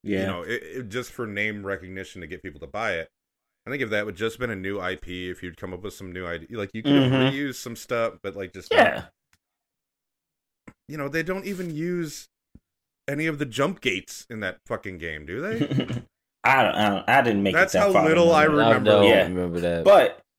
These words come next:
Speaker 1: speaking on that, right? Going on the whole, like, it didn't need to be a Mass Effect game. It could have been something new. Assassin's Creed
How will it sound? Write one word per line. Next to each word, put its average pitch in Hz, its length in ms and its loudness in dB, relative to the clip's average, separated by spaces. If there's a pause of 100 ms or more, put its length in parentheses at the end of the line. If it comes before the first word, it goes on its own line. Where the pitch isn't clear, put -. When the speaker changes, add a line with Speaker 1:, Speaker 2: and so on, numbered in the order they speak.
(160)
Speaker 1:
speaking 226 480 0
on 135 240 4
that, 104 340 4
right? 92 320 -2 (840)
Going 127 320 6
on 113 220 4
the 107 100 8
whole, 107 380 4
like, 98 280 2 (680)
it 131 200 4
didn't 123 300 4
need 110 240 0
to 127 60 -2
be 95 500 -6 (160)
a 107 100 4
Mass 104 380 0
Effect 90 340 -4
game. 87 240 -12
It 90 100 -10
could 98 120 -2
have 92 80 -4
been 92 80 -8
something 92 440 -10
new. 90 300 -6 (880)
Assassin's 165 680 2
Creed - 460 -4